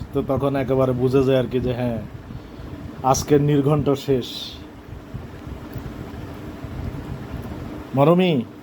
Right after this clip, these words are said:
মরমি, এদিকে, এদিকে, এদিকে, এদিকে তাকাও। ওইদিকে কি? ওইদিকে <laughs> কি লজ্জা পাচ্ছ? হ্যাঁ,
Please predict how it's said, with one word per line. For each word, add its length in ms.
মরমি, 420
এদিকে, 360
এদিকে, 260
এদিকে, 300
এদিকে 280
তাকাও। 460
ওইদিকে 320
কি? 200
ওইদিকে 340
<laughs> 580
কি 100
লজ্জা 340
পাচ্ছ? 240
হ্যাঁ, 200